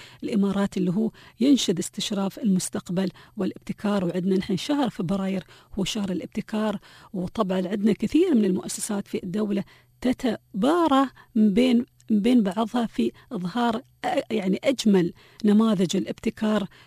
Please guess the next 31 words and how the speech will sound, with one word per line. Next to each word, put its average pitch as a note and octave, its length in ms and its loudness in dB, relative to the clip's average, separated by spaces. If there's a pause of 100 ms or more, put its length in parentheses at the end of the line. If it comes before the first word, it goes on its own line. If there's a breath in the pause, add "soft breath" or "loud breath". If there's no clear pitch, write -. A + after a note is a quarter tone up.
في، G#3+ 260 0
طبعا F#3+ 500 -2
في G3+ 240 -4
مجالها. F#3 500 -4 (400 loud breath)
وما G#3 200 4 (120)
ننسى G4 220 0
حتى C#4 320 -2
أن A3+ 100 4
المدارس A3 560 0
عندها G#3+ 340 -2 (260 loud breath)
في، G3+ 260 0
في G#3+ 120 -6
شهر G#3+ 220 -4
الابتكار G#3 640 -4
في B3 260 -6
عندهم A3+ 340 2
زاوية C#4 400 2
نقدر G3 340 -2
نقول G#3+ 380 -2 (260 loud breath)
باهتمام، G#3+ 800 0
اهتمامها A#3+ 640 0
بالطلاب G#3+ 580 -4 (260 loud breath)
في A3+ 240 0
تنمية B3 640 4
مهاراتهم A3 720 0
وقدراتهم G#3 580 -2
الابتكارية B3+ 840 -4 (220 loud breath)
بعيدا F#3+ 520 0
عن F#3 160 0
الحفظ F#3 460 0 (380 loud breath)
والتلقين G3+ 1080 0